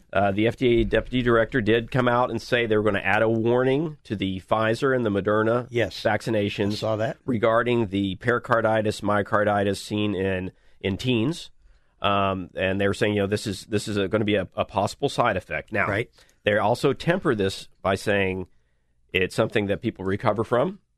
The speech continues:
Speaker 1: with no treatment or minimal treatment. Um, it hasn't been widespread, uh, but it, it, it is an interesting thing, and we've been talking about it for weeks now. Uh, but, but like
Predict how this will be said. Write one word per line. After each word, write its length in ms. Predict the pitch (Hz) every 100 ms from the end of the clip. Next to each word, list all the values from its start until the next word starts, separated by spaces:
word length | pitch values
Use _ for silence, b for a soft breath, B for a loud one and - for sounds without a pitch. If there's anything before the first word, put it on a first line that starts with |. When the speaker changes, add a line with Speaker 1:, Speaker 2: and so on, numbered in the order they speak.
| _ _ _ _ _ -
Speaker 1:
with 280 | 101 101 95
no 260 | 92 101
treatment 380 | 107 135 113 190 -
or 360 | 101 90 90 82
minimal 300 | 101 104 98
treatment. 480 | - 110 123 - - - - _ -
Um, 220 | 92 95
it 80 | 98
hasn't 240 | 110 107
been 180 | 110 104
widespread, 760 | 107 107 101 - 98 90 101 - _ _ _ -
uh, 180 | 98
but 220 | 98 110 110
it, 120 | -
it, 200 | 110 113
it 160 | 123 131
is 140 | 156
an 80 | 117
interesting 540 | 120 143 156 - 160
thing, 240 | 143 127 123
and 80 | 113
we've 120 | 104
been 140 | 113
talking 340 | 101 135 135 143
about 320 | 120 120 120
it 160 | 117 -
for 240 | - 107
weeks 440 | 101 147 - - -
now. 540 | 82 78 78 92 101 -
Uh, 280 | 90 92 92
but, 220 | 98 92 - _
but 220 | 98 92 - _
like 180 | 104